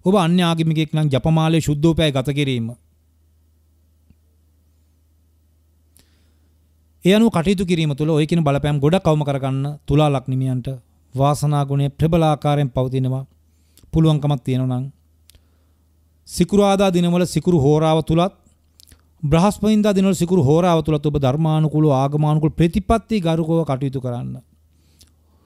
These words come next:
පුළුවන්කමක් තියෙනවනේ, දඩිමුණු දෙවියන් උදෙසා, කාළි මෑණියන් උදෙසා පුත් සත්කාර, පුද පූජා පැවැත්වීම තුලත් ඔය කියන බලපෑම්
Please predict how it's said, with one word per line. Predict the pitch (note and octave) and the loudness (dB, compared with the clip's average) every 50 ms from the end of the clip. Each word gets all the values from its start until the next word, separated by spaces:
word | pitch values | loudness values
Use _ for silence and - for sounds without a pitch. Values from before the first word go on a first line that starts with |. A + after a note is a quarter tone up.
| _ _ _ _ _ _ _ _ _ _ _ _ _ _ - - | _ _ _ _ _ _ _ _ _ _ _ _ _ _ -2 0
පුළුවන්කමක් | F#3 G#3+ A3 A3+ G#3+ G3+ G3+ G3 F#3 D#3+ | 2 4 4 4 2 2 0 0 -2 0
තියෙනවනේ, | D#3 E3+ E3+ F3 F3 D#3 | 0 -2 0 0 0 0
දඩිමුණු | D3+ D#3+ F3+ F#3 F#3 F3+ | 2 4 4 4 4 4
දෙවියන් | E3 D#3 D#3 D#3+ D#3 D3+ | 2 2 2 2 2 2
උදෙසා, | C#3+ C3+ B2+ D#3+ D#3 - | 0 0 0 -2 -2 -2
කාළි | - - D3+ D#3 D#3+ D#3 | -2 0 0 2 2 2
මෑණියන් | D#3 D3+ D#3 D3+ C#3+ | 2 2 2 0 0
උදෙසා | B2 - E3 D3 | -2 -2 -2 -2
පුත් | - - - | -2 -2 -4
සත්කාර, | - D#3+ C#3+ - - D#3+ C#3+ | -2 -4 -4 -2 -2 -2 -2
පුද | A#2 D3+ C#3+ | -2 -2 -2
පූජා | C#3 D3+ D3+ D#3 | -2 0 0 0
පැවැත්වීම | - - C#3 C#3+ D3 - - E3+ E3 D3+ | 0 2 2 0 0 2 2 2 2 2
තුලත් | C3+ C#3 C3+ C3+ - | 0 0 0 -2 -4
ඔය | - D3 C#3+ D3+ D3 | -4 -2 -2 0 0
කියන | - D#3 D3+ C#3 | 0 0 0 0
බලපෑම් | C3+ C3 C3 - C3+ C3 B2+ C3 | 0 -2 -2 -2 -2 -2 -2 -4